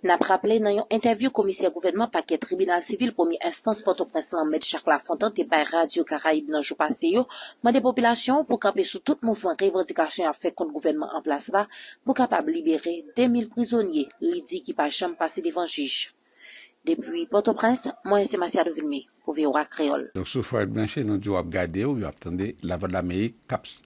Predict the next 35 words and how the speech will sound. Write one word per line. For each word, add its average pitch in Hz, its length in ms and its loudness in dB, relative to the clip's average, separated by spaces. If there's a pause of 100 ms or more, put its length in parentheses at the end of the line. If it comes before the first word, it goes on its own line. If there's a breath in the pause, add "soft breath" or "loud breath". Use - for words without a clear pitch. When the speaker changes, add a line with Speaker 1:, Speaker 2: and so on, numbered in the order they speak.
(220)
Speaker 2:
émettre 98 380 -2
depuis 110 440 -4
capitale 95 420 -4
fédérale 87 340 -2
américaine 85 380 -4
à 82 60 -2
Washington 82 340 -6
D 78 80 -6
C, 98 260 -4
jeudi 85 260 -4
à 85 120 -2
ce - 120 -8
vendredi. 85 540 -6 (640 loud breath)
Pas 117 160 4
gagné, 104 480 0 (160)
troisième 98 520 2
mi-temps, 127 1080 2
et 101 460 0
sous 110 460 -2
plan 120 220 -2
international, 104 800 0
ici - 360 -4
aux 90 60 2
États-Unis, 85 720 0
président 95 340 0
Joe 92 140 0
Biden 90 340 0
prend 95 160 0
disposition 92 720 -2 (440 loud breath)
pour 139 120 4
l'effacer 139 460 2
dans 104 100 2
le 95 80 0
dossier 101 540 0
moun 110 440 2